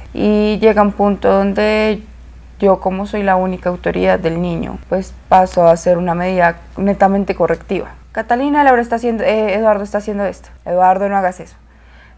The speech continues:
Catalina, Eduardo, Eduardo, no hagas eso. Eduardo, no hagas eso. Eduardo, no hagas eso. Eduardo, eso está mal. Eduardo, castigado". Me llené y me volví la persona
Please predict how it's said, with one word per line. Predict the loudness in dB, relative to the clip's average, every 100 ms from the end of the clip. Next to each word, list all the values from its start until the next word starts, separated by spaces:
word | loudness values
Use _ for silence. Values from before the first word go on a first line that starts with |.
| -10
Catalina, | -6 -4 -4 2 4
Eduardo, | 6 6 2 -8 -4
Eduardo, | 4 4 4 0
no | -2
hagas | -4 -8
eso. | -20 -20 -10
Eduardo, | 0 4 4 2
no | -2
hagas | -4 -10
eso. | -20 -18
Eduardo, | -6 4 4 4 0
no |
hagas | -2 -4
eso. | -10 -16 -6
Eduardo, | 4 6 6 0
eso | -8
está | -6 -6
mal. | -6 -8
Eduardo, | -2 2 2 2
castigado". | -4 -8 -6 -6 -6 -6
Me | -2
llené | 0 0 2 0 -4 -10
y | -4
me | -2
volví | -2 0
la | 0 0
persona | -2 -2 -2 -2